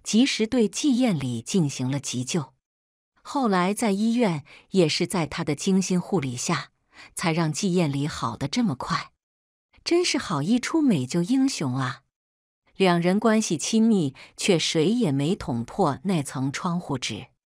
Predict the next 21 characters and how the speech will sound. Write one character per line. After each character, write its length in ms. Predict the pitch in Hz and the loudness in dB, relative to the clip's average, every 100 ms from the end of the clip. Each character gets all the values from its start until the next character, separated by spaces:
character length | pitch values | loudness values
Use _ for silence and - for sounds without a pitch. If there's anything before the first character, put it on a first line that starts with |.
| _ _ _ _ _ | _ _ _ _ _
在 160 | 208 | 2
那 140 | 180 170 | 4 2
些 180 | - 180 | 2 0
季 240 | - 196 | 0 2
艳 220 | 214 170 | 2 0
里 300 | 143 127 127 - _ | -2 -4 -6 -10 _
对 140 | - 190 | 2 2
我 200 | 139 127 | 2 -2
说 320 | - 175 170 - _ | 0 0 0 -6 _
在 200 | - 160 | -2 -2
加 260 | - 190 180 | 0 0 0
班 180 | 196 | 2
的 80 | 170 | 0
时 240 | 139 - 131 | 0 -4 -6
刻， 320 | - 165 - _ _ _ _ | -4 -6 -6 _ _ _ _
他 140 | - 190 | -2 0
们 120 | 180 | 2
在 140 | 180 | 0
看 240 | - 196 170 | -2 -4 -2
电 200 | 240 170 | 0 0
影， 280 | 131 110 123 | -2 -6 -8